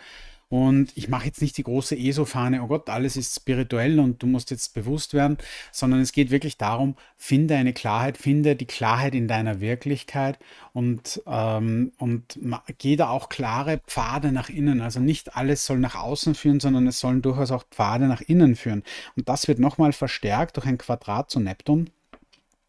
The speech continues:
Und Neptun steht ja auch im Fischezeichen und der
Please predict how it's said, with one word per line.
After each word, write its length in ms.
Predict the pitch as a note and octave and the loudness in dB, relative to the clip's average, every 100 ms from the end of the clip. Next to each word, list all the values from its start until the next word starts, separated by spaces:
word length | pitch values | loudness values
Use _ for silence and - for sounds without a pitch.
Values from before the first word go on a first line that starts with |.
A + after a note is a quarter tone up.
| _ _ | _ _
Und 120 | D#3 | 4
Neptun 280 | C#3+ C#3+ D3 | 4 4 2
steht 260 | - - B2+ | 2 0 0
ja 120 | C3 | 0
auch 140 | C3+ | -2
im 120 | D3 C3 | -2 -2
Fischezeichen 1160 | C#3+ - D#3 D3+ - - - - C3 C#3 D3 | -4 0 0 0 -8 -20 -20 -2 0 2 2
und 180 | B2+ B2+ - - - _ | 2 2 -2 -20 -20 _
der 380 | A#2+ B2 E3 F3 | 0 6 6 4